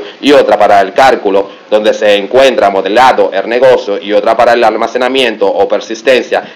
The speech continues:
que es una capa solamente que tiene una relación de la siguiente. La arquitectura de software se refiere a la estructura de tener un software, las partes que vamos a construir y la forma en que las vamos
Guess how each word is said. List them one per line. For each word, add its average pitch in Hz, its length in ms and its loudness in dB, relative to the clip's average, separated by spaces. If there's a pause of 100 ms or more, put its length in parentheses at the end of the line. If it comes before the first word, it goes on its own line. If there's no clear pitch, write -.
que 107 280 0
es 113 140 -6
una 123 280 0
capa 123 280 2
solamente 113 580 -2 (180)
que 98 80 -2
tiene 107 200 -2
una 120 600 0
relación 123 460 2
de 104 80 -2
la 92 100 0
siguiente. 120 320 -2
La 113 40 4
arquitectura 117 540 0
de 143 200 4
software 127 480 0
se - 340 -4
refiere 120 500 2
a 107 120 4
la 104 80 4
estructura 110 580 -2
de 120 80 0
tener 127 240 0
un 135 100 -2
software, 101 440 0
las 92 180 -2
partes 131 320 0
que 95 120 -8
vamos 104 340 -2
a 117 120 0
construir 120 760 -4
y 101 80 -8
la 104 140 2
forma 117 420 2
en 101 100 -6
que 98 100 -8
las 95 160 0
vamos 95 300 -2